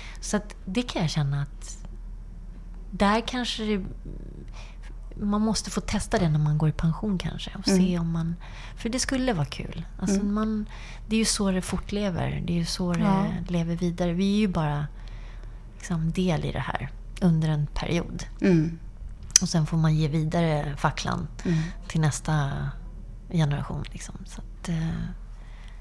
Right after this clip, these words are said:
Speaker 1: och det är väl någonting sånt som jag också tycker är fantastiskt med,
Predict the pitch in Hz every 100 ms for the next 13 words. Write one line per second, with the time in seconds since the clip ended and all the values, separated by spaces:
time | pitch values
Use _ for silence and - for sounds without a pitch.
0 | - - - - - - - 190 233 254
1 | 277 269 - 214 - 247 269 - 233 175
2 | 151 151 165 - - 160 151 160 151 151
3 | - - 147 156 156